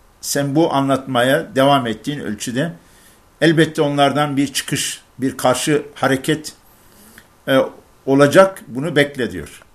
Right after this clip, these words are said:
Ve sen ne yapsan, onlara yumuşak davransan,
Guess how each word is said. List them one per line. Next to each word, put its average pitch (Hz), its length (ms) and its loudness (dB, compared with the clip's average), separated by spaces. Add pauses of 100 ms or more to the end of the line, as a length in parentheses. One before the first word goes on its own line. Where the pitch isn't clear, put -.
(140)
Ve 120 280 -2
sen 160 320 -2
ne 196 60 0
yapsan, 143 440 0
onlara 151 340 -2
yumuşak 135 440 -4
davransan, 98 580 -4